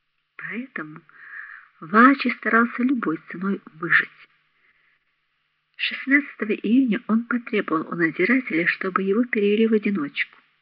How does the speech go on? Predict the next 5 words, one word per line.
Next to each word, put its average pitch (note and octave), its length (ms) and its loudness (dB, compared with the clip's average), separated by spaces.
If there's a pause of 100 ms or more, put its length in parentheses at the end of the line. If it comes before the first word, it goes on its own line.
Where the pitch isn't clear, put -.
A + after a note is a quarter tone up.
(500)
"Меня G3 340 2
хотят A3+ 540 -6
убить", - 540 -8 (380)
сказал G3 360 -6 (160)
он. D#3+ 240 -14